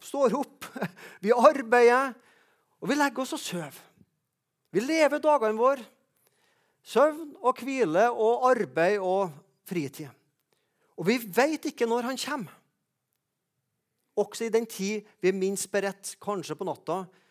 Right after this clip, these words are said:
så er Jesus der. Jeg tror det var det som var Jesu poeng med at alle ti sovna. Positivt, og jeg har jo lyst til å avslutte denne talen positivt, så ikke legge et alt for tungt alvor over oss,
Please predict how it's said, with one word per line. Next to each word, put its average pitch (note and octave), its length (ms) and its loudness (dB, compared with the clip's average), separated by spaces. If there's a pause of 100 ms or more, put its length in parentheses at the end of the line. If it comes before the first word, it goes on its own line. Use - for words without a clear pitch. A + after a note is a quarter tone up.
(200)
så D3+ 200 -10
er C3+ 160 -4
Jesus C3+ 260 -16
der. - 220 -20 (2000)
Jeg C3+ 160 -12
tror D3 120 -10
det D3 80 -10
var D#3 180 -2
det D#3 180 0
som D#3+ 120 -12
var D3+ 100 -2
Jesu B2+ 240 -8
poeng B2 340 -6
med B2+ 120 -10
at - 120 -14
alle A2+ 300 -10
ti A#2 180 -16 (240)
sovna. B2 440 -18 (3500)
Positivt, F3+ 840 -4 (420)
og D#3 80 -8
jeg D3 140 -4
har C#3 140 -2
jo D3 80 -4
lyst C#3+ 180 -10
til D3+ 80 -4
å B2+ 80 -2
avslutte C3+ 260 -8
denne B2+ 160 -8
talen B2+ 320 -6
positivt, A#2+ 540 -14
så C3 80 -10
ikke B2+ 180 -10
legge B2+ 320 -10
et - 220 -16 (260)
alt B3 240 -4
for A#3 120 -4
tungt F#3 260 -4
alvor D3 340 -2
over B2 220 -8
oss, - 160 -18